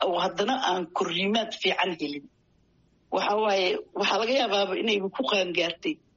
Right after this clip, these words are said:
siddeed iyo toban, sagaal iyo toban, sababtoo ah ma ay helin wixii ay u baahneed, noloshii fiicneed ma ay helin, oo poverty, faqrinimo. Waxaa laga yaabaa labaatan jirba inay ku qaangaarayso. Ayadii oo heerkaas ah ayaa,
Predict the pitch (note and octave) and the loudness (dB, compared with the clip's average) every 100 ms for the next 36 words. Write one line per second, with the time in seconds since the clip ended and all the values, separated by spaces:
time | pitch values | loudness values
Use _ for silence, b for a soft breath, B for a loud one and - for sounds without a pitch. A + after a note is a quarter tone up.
0 | _ - - A3 F3 A#3 - A3 - F3 | _ -14 -6 -2 0 0 -2 -4 -2 0
1 | E3+ E3+ E3 E3+ E3 F#3 G#3 D3 E3+ E3+ | -2 -4 -6 -4 -2 -2 -2 -2 -4 -2
2 | G3+ F#3 E3+ E3+ D#3+ - - _ _ _ | 0 0 0 -2 -2 -6 -10 _ _ _
3 | _ - G3+ G#3+ F3 F3 E3 G#3+ E3 E3 | _ -6 -2 0 0 0 0 -2 -4 -4
4 | D#3 G3 - - E3+ F3+ G#3 - F#3+ - | -4 -4 -4 -4 -2 0 0 0 -2 0
5 | - E3+ D#3+ E3 E3+ D3+ D3+ D3 - - | -2 -2 -2 -2 -2 -2 -2 -4 -6 -6
6 | - D3 - F3+ F3+ - C3 - - D3+ | -6 -4 -2 -2 -4 -6 -10 -8 -4 -2
7 | D#3 E3 - B B _ - E3 F#3 G#3+ | 0 -2 -4 B B _ -4 -2 0 0
8 | F#3 F#3 F#3+ F#3 E3+ G3+ A3 G#3 F3+ F#3 | 0 0 0 0 -2 -4 -4 -2 -2 -2
9 | - G#3 D#3+ D#3 D3 D#3 - - - _ | -4 -4 -2 -2 -2 -2 -4 -8 -12 _
10 | _ _ - G#3 C4 A3 E3 G3 A#3+ A#3 | _ _ -2 0 0 0 0 0 0 0
11 | F#3+ F3 - - G3+ G3 | -2 -2 -2 -2 0 0